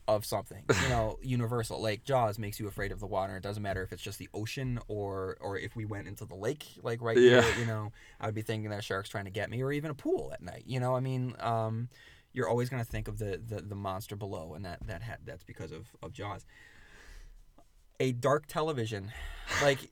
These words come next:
Speaker 2: <laughs>
Speaker 1: like, i-, if I was to, like, fall asleep on my couch,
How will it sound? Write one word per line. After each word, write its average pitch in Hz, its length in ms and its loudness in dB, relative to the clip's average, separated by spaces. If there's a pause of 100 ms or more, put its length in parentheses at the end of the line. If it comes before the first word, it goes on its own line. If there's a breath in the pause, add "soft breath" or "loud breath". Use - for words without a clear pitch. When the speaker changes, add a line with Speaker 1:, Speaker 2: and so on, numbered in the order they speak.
(100)
Speaker 2:
<laughs> - 220 -18
Speaker 1:
like, 156 320 4
i-, - 500 -12 (140)
if - 140 0
I 165 160 10
was 202 200 2
to, 185 120 0
like, 170 180 4
fall 147 180 6
asleep 139 220 -2
on 127 80 2
my 113 120 0
couch, 98 460 -4